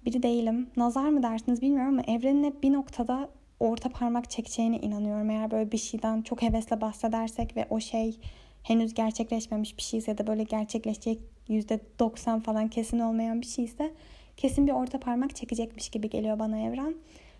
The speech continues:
O yüzden söylemeyi sevmiyorum. Bu bölümde de söylemeyeceğim. Sadece olursa mutlu olacağım bir şey.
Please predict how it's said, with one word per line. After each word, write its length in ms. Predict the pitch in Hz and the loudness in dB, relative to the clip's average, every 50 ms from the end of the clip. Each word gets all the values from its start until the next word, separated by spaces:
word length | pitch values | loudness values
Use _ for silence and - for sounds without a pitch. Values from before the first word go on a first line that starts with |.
| - - - | -12 -2 0
O 40 | 233 | 0
yüzden 340 | 233 226 254 262 277 294 302 - | 2 2 2 2 2 2 0 -2
söylemeyi 420 | - - 240 226 226 226 240 262 | -2 0 0 2 2 4 2 2
sevmiyorum. 600 | 269 - - 233 226 220 208 196 202 220 254 277 - | 2 2 2 4 4 4 4 2 2 -2 -2 -2 -2
Bu 100 | 254 233 | 0 0
bölümde 240 | 233 226 226 226 247 | 2 2 2 2 0
de 60 | 269 | 0
söylemeyeceğim. 680 | 269 - - 233 226 220 208 202 208 - 254 285 311 320 - - - | -2 -2 0 0 0 0 0 -2 -4 -4 -4 -4 -4 -6 -10 -16 2
Sadece 480 | - - 240 233 226 - 277 311 320 - | 6 6 6 6 4 0 -2 -2 0 2
olursa 340 | - 240 247 226 226 - 302 | 2 4 4 2 2 2 2
mutlu 280 | 277 247 247 - - 220 | 2 2 2 0 -2 -2
olacağım 380 | 202 190 - - 202 202 208 | -2 -2 -2 -4 -4 -4 -4
bir 60 | 208 - | -6 -6
şey. 220 | - - 214 | -6 -6 -6